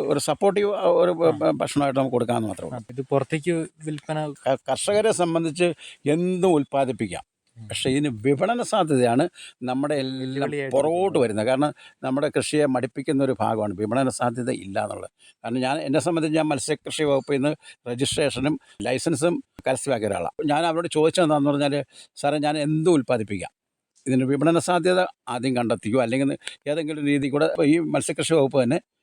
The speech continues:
Speaker 1: ഇത്, ഏഹ്, കൊണ്ടുപോകാനുള്ള സാധ്യത ഉണ്ടെങ്കിൽ കർഷകരെ സംബന്ധിച്ച് ഭയങ്കര ഒരു സന്തോഷമായി."
Speaker 2: നമ്മൾ നേരിടുന്നൊരു വലിയൊരു വെല്ലുവിളി എന്ന്
Speaker 1: പ്രതിസന്ധിയാണ്.
Speaker 2: പറയുന്നത് ഈ
Speaker 1: ആ, ഈ
Speaker 2: പറയുന്ന
Speaker 1: വിപണന
Speaker 2: വിപണന
Speaker 1: സാധ്യത
Speaker 2: സാധ്യത ഇല്ലാത്തതാണ്.
Speaker 1: ഇല്ലാത്തതാണ്, ഇല്ലാത്തതാണ്.
Speaker 2: ഏത് ഉൽപ്പന്നത്തിനും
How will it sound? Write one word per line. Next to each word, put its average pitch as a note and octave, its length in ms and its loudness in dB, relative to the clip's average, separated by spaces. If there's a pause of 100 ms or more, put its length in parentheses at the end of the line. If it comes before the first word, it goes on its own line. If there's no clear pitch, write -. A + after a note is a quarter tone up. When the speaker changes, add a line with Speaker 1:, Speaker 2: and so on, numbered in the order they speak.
(240)
Speaker 1:
ഇത്, C#3+ 220 -6 (160)
ഏഹ്, C3+ 360 0
കൊണ്ടുപോകാനുള്ള C#3+ 400 4
സാധ്യത B2+ 380 2
ഉണ്ടെങ്കിൽ B2 320 -2 (640)
കർഷകരെ C3 300 0
സംബന്ധിച്ച് C3 460 -2
ഭയങ്കര C#3 600 2
ഒരു B2+ 160 2 (260)
സന്തോഷമായി." A#2+ 440 0
Speaker 2:
നമ്മൾ C#3+ 140 0
നേരിടുന്നൊരു E3+ 440 2 (400)
വലിയൊരു E3 260 -2
വെല്ലുവിളി D#3+ 220 2
എന്ന് F3+ 80 4
Speaker 1:
പ്രതിസന്ധിയാണ്. F#3 420 4
Speaker 2:
പറയുന്നത് F#3 260 -2
ഈ - 40 2
Speaker 1:
ആ, E3 60 6
ഈ D#3 140 4
Speaker 2:
പറയുന്ന D#3 200 2
Speaker 1:
വിപണന D#3 240 4
Speaker 2:
വിപണന D3+ 40 2
Speaker 1:
സാധ്യത D3+ 360 0
Speaker 2:
സാധ്യത D#3+ 300 2
ഇല്ലാത്തതാണ്. C3+ 260 2
Speaker 1:
ഇല്ലാത്തതാണ്, G#2 400 -2
ഇല്ലാത്തതാണ്. F2+ 360 -4
Speaker 2:
ഏത് D3 120 2
ഉൽപ്പന്നത്തിനും D#3 680 -2